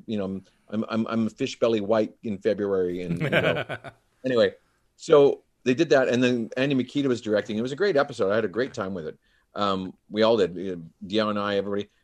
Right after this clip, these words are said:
Speaker 1: And, but I had to race into the control room one time. And you watch my character comes running in, <coughs> and he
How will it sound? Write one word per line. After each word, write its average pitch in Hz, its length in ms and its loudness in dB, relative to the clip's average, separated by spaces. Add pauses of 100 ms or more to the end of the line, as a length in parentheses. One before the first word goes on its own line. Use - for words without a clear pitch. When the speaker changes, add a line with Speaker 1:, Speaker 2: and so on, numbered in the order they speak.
(140)
Speaker 1:
And, 120 160 -2
but - 300 2
I 110 60 -4
had 131 160 -2
to 131 60 -4
race 117 380 -2
into 120 160 -4
the 110 60 -12
control 120 420 -4
room 110 140 -2
one 92 140 -4
time. 98 280 -6 (320)
And 120 100 -2
you 127 100 0
watch 123 200 0
my 107 60 -2
character 101 240 -4
comes 90 220 -10
running 135 340 2
in, 113 280 0 (420)
<coughs> - 480 2
and 120 140 0
he 107 140 0